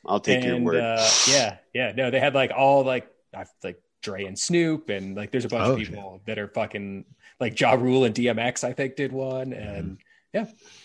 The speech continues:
Speaker 3: Is, is Doctor Dre doing okay? Has anyone heard? I haven't heard.
Speaker 1: Last I
Speaker 3: It's
Speaker 1: heard,
Speaker 3: January
Speaker 1: he was,
Speaker 3: seventh.
Speaker 1: he was okay. He was conscious
Speaker 3: Okay, good.
Speaker 1: and okay.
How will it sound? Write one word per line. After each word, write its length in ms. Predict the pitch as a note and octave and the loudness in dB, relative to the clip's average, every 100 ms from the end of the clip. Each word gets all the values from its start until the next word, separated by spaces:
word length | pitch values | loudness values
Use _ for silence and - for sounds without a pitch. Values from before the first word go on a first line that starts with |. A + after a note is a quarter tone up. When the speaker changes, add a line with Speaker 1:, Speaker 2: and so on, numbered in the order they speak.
| - _ - | -20 _ -12
Speaker 3:
Is, 160 | - - | -10 -6
is 100 | G#2 | -2
Doctor 260 | - C3 - | 2 2 4
Dre 160 | A#2+ A#2 | 2 4
doing 180 | G2+ A2+ | 2 0
okay? 300 | A#2 B2+ B2+ | 0 -2 -2
Has 80 | G2 | -4
anyone 200 | G#2 G2+ | -2 0
heard? 240 | F#2 A2 - - | 0 -2 -4 -10
I 60 | F#2+ | -6
haven't 140 | F#2 | 0
heard. 40 | C#3 | 0
Speaker 1:
Last 140 | - | 2
I 40 | G#2+ | 4
Speaker 3:
It's 80 | |
Speaker 1:
heard, 60 | C3 | 6
Speaker 3:
January 180 | B2+ A2+ | 6 4
Speaker 1:
he 20 | |
was, 80 | G2 | 2
Speaker 3:
seventh. 340 | G2 E2+ - _ | 0 -2 -8 _
Speaker 1:
he 180 | _ G2+ | _ -6
was 140 | F2 | -2
okay. 320 | F2+ F2 E2 D2+ | -2 -4 -6 -6
He 120 | F#2+ | -6
was 140 | F2+ | -6
conscious 240 | - E2+ E2 | -6 -4 -2
Speaker 3:
Okay, 120 | E2+ | -2
good. 160 | D#2 C#2 | -4 -6
Speaker 1:
and 80 | D2 | -8
okay. 280 | - C#2 | -10 -14